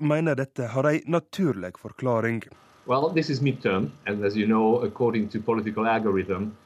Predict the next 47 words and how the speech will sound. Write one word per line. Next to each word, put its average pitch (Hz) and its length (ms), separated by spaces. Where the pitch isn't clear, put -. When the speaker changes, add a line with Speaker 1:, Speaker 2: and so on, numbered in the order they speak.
Speaker 2:
uh, 98 120
midterm 107 400
is 101 80
always 98 260
difficult. - 560
It's 87 300
difficult 110 440
for 101 120
the 95 80
ruling, 113 480
uh, 110 300
uh, 104 200
party, 104 500
and 101 120
it's 98 140
difficult 107 460
for 101 140
the 104 100
opposition 101 440
as 85 120
well. 90 320
Uh, 101 500
yes, 101 320
that's 104 200
true. 107 200
I 95 60
mean, 98 180
we 107 100
have 110 160
made 110 220
some 104 140
tough 104 200
decisions, 85 540
uh, 92 320
the 95 120
results 104 380
of 98 180
which, 98 400
uh, 95 540
can 98 140
be 98 120
seen 107 500
or 98 140
observed 98 560
in 90 80
the 95 80
polls. 95 400